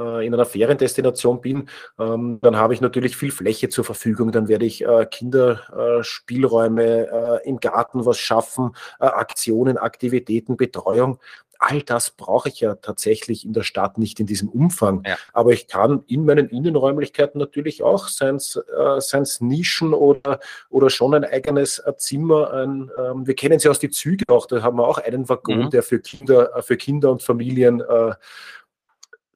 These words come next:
Speaker 1: da ist und gebrandet ist, wo es ein kleines Kinderkino gibt. Warum kann ich das in der Hotellerie nicht auch ein bisschen anders, aber, aber modern und attraktiv umsetzen? Ich glaub, da haben wir definitiv noch Potenzial.
Speaker 2: Mhm.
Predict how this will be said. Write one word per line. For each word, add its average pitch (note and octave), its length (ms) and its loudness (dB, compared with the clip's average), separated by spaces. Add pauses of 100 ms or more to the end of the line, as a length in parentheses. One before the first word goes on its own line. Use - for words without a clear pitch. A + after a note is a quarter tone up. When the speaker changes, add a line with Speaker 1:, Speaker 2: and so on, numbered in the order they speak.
Speaker 1:
da A#2 260 0
ist C3 140 0
und B2 120 -2
gebrandet A#2 520 -2
ist, G#2+ 120 -6
wo A2+ 40 -6
es A2 60 -2
ein A2 80 0
kleines A2 300 -2
Kinderkino B2+ 680 -6
gibt. - 260 -16
Warum D3 160 -6
kann - 140 -8
ich - 80 -14
das D#3 160 -10
in E3 60 -6
der C#3+ 80 -4
Hotellerie D#3+ 440 -2
nicht D#3+ 220 -6
auch - 240 0
ein - 120 -20
bisschen C3+ 300 -2
anders, D3 460 0
aber, C3+ 380 2
aber B2 140 -4 (100)
modern A2+ 260 2
und A#2+ 80 0
attraktiv - 480 -4
umsetzen? A2 520 -2
Ich - 120 -18
glaub, - 260 2
da B2 200 2
haben A#2+ 120 -2
wir B2+ 80 2
definitiv B2+ 520 -8
noch C3 120 -10
Potenzial. - 560 -6 (840)
Speaker 2:
Mhm. B2+ 320 -12